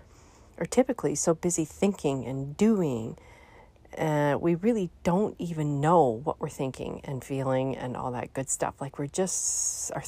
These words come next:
our brain is going everywhere. We're thinking this and doing that, and when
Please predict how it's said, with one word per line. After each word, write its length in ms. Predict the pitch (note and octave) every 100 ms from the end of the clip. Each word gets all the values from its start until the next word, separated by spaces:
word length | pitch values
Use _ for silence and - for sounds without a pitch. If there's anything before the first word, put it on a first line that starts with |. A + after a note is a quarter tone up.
| -
our 100 | C#3
brain 440 | C#3+ E3 F#3+ G#3+ C#3+
is 140 | A#2
going 300 | - C#3+ - -
everywhere. 720 | E3+ A3 D#3+ F#2+ F2+ D2+ - - - - - - -
We're 140 | - -
thinking 480 | - F#3+ - C3 D#3
this 260 | G3+ -
and 180 | A#2+ -
doing 420 | G3 G3+ D#3 C3+
that, 420 | D3+ F3 F#3+ G3
and 240 | - B2+ C3
when 320 | B2+ B2+